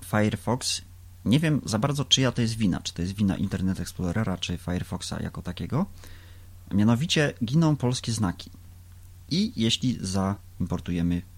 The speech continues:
na przykład folder aktualności, będziemy mieli aktualności. Oczywiście można to później sobie poprawiać, pozmieniać nazwy i tak dalej, ale jeśli tych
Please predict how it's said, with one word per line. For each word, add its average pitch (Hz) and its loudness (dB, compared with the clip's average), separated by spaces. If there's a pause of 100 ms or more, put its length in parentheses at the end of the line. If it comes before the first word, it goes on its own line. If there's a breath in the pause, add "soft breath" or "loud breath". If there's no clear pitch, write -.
(400 loud breath)
na 92 4
przykład - 0
folder 87 -2
aktualności, 92 0
będziemy 92 2
mieli 90 2
aktualności. 95 2 (200)
Oczywiście 139 4
można 110 4
to 98 -4
później 101 2
sobie 92 -4
poprawiać, 104 0
pozmieniać 87 0
nazwy 85 -2
i 82 -6
tak - -6
dalej, 95 -2 (680 loud breath)
ale 95 0
jeśli 101 2
tych 98 -2